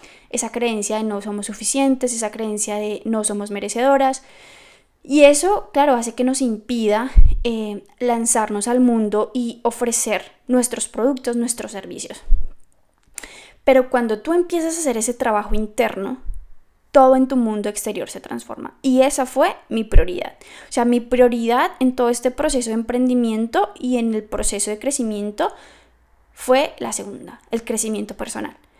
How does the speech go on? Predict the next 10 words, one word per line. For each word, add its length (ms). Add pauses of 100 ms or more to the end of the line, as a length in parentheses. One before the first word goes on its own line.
(280)
Porque 240
cuando 300
yo 340
crezco, 580 (480)
cuando 240
yo 160
me 160
conozco, 720 (340)
cuando 280
yo 400